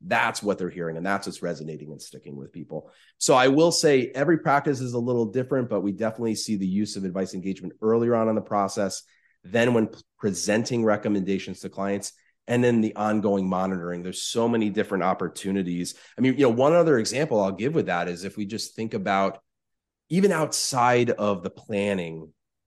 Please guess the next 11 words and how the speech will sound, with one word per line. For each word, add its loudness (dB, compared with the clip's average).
process -2
and -6
the -8
planning -2
engagement, -6
clients 0
are 2
receiving -2
a -10
tax -6
return, -12